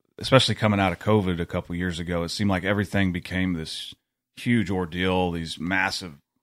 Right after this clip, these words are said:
three-day festival type things. And it's like, I don't, I, I just got burned out on it. I'm like, I, I can't, I can't.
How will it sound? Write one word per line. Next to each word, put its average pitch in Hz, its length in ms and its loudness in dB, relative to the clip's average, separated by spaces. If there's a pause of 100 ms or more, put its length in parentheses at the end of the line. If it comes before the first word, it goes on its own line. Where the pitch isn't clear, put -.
(140)
three-day 98 500 0
festival 92 520 -6
type 87 300 -8
things. 110 340 0
And 95 120 -4
it's 87 160 -8
like, 90 320 -2
I 180 160 0
don't, 143 260 -2 (440)
I, - 180 -2
I 135 140 8
just 143 200 2
got 110 200 6
burned 104 240 6
out 101 180 6
on 87 180 2
it. - 40 -2
I'm 98 140 2
like, 98 140 2
I, 113 220 4
I 117 40 2
can't, 117 360 2 (300)
I 104 40 -6
can't. 117 320 4